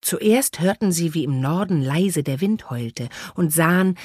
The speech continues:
wie das hohe Gras unter den ersten Böen des nahenden Sturms wellenförmig wogte. Dann kam von Süden her ein sausendes Pfeifen durch die Luft, und als sie sich umdrehten, sahen sie,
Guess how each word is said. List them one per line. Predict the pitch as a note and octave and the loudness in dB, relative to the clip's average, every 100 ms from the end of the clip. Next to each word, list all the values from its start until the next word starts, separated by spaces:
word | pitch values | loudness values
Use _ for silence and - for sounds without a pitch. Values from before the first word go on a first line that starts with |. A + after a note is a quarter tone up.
| - | -8
wie | - | 0
das | F3+ E3+ F#3 | 2 2 4
hohe | B3 F#3+ | 4 4
Gras | D3+ D3 F#3+ G3 C#3 - | 0 -2 0 0 0 -2
unter | E3 D3+ | -2 -2
den | D3 D3 | -2 -2
ersten | F3+ F3+ - D3+ D3 | -2 -2 -2 -2 0
Böen | E3 G3 D3 B2 | 2 4 2 0
des | C3 - | -4 0
nahenden | D3+ D#3 D3+ C3+ C3+ | 0 2 0 0 -2
Sturms | - F3+ D#3 C#3+ - A#2 | 0 0 0 0 -2 -2
wellenförmig | D#3 F3+ D3 C#3+ D3+ C3+ B2 - | 0 2 0 -2 -4 -4 -6 -6
wogte. | D3+ E3 - - - _ _ _ _ _ - - - - - _ _ | -2 -2 -4 -12 -14 _ _ _ _ _ -18 -16 -16 -20 -20 _ _
Dann | F#3+ A#3+ C4+ | 2 2 2
kam | - D#3 E3 | 0 0 0
von | - D#3 | 0 0
Süden | D3 A3+ C#4+ F3 | 2 2 2 0
her | C3+ C3+ C#3 - - - | -2 -2 -4 -8 -18 -2
ein | E3+ | 0
sausendes | D#3 E3+ G#3+ G#3 F3+ E3 - | 0 2 2 4 4 2 -2
Pfeifen | - - E3+ E3 C#3 | -4 -2 0 0 -4
durch | C#3 - | -6 -8
die | D3 | -6
Luft, | C#3 - - _ _ _ - - | -6 -8 -14 _ _ _ -20 -4
und | G3 | 0
als | D3+ F3 | 2 2
sie | F3+ | 2
sich | E3+ - | 2 2
umdrehten, | C4+ C#4+ F3 D#3+ - F3+ | 2 4 2 0 2 0
sahen | D#3 D#3+ G#3+ G#3 | 2 2 4 4
sie, | G3 | 2